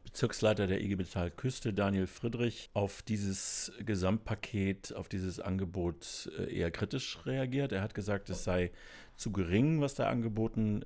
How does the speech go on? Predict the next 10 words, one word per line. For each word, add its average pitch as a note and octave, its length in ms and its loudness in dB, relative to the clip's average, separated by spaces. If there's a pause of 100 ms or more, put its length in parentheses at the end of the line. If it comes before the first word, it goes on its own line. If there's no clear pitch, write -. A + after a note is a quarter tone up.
werde. G2+ 540 4
Es - 560 -4
würde F#2 400 0
zu - 180 -6
spät - 380 -2
kommen, A#2+ 340 2
was A2 140 0
die G2+ 120 -4
Lohnerhöhung G2+ 640 0
angeht. F2+ 400 0